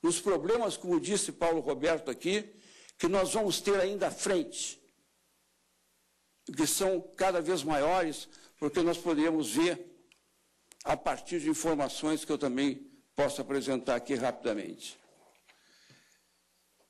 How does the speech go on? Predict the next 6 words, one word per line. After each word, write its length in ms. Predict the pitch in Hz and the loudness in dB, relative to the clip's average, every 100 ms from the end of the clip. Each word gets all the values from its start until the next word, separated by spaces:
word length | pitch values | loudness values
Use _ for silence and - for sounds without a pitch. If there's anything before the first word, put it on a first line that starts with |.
| _ - | _ 0
É, 320 | 151 147 139 - _ - | 2 2 -2 -16 _ -2
esse 300 | 254 254 220 | 0 2 0
gráfico 500 | 175 233 208 185 180 | 2 2 0 -4 -4
é 60 | |
pra 160 | 185 196 | 0 0
mostrar 560 | 185 165 - 190 185 | 2 0 0 0 0